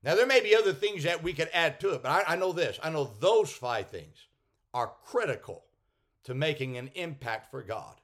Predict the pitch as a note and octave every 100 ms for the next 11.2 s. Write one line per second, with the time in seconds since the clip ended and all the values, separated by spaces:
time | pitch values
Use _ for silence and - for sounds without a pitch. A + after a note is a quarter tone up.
0 | _ _ _ _ A2 A#2+ B2+ B2+ A#2+ -
1 | D#3 A2+ G2 A2+ G#2+ G#2 C#3+ C3 G2+ G#2
2 | B2 A2 B2+ A#2 A2+ C3+ C#3 _ _ _
3 | _ _ _ _ _ - A#2 C3 D3 C#3
4 | - B2+ A2+ - B2+ C3+ C#3 C#3 C#3 C3+
5 | B2 A2+ D#3 _ _ _ _ _ _ _
6 | _ _ - F#3 G#3+ G3 F3 C#3+ C3+ C3
7 | F#3 - - _ _ _ _ _ _ _
8 | - D#3+ D#3 C#3 F3 C4 F3 - - _
9 | _ _ _ _ _ _ _ _ - F#3+
10 | G#3 G3 G3 C3 C#3+ F#3 F3 D#3 G3 G#3+
11 | E2+ D2